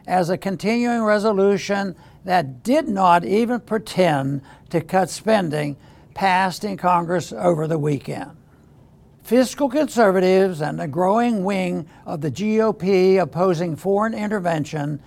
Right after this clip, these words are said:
did achieve one significant victory.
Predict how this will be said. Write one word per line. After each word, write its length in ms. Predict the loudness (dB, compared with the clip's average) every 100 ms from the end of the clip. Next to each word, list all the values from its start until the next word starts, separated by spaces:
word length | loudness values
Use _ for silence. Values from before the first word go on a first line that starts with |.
| -20 -20 -18 -2
did 240 | 2 4
achieve 540 | 4 0 0 2 2 0
one 260 | -2 -2
significant 800 | -2 -2 0 0 0 0 -2 -4
victory. 500 | -6 -6 -6 -12 -12